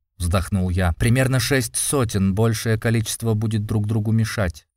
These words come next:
Плюс ещё по тысяче на фортификацию каждого из перевалов. Но дайте догадаюсь, вы сейчас скажете, что аккумулировать и организовывать подобные ресурсы вне вашей власти?»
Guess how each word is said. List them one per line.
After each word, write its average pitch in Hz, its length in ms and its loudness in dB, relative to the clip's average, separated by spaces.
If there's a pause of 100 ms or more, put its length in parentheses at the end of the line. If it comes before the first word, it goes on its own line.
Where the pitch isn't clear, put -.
(220)
Плюс 180 320 0
ещё 165 300 0
по 143 160 0
тысяче 156 520 -4
на 131 200 -2
фортификацию 123 1200 -4
каждого 110 520 0
из 110 180 0
перевалов. 104 720 0 (400)
Но 104 220 2
дайте 135 400 -2
догадаюсь, 107 680 0
вы 107 140 -2
сейчас 110 400 -4
скажете, 98 540 -4
что 107 360 -4
аккумулировать 107 1000 0
и 113 40 0
организовывать 107 880 2
подобные 104 600 2
ресурсы 107 580 -4
вне 104 280 0
вашей 107 320 -2
власти?» 131 600 -4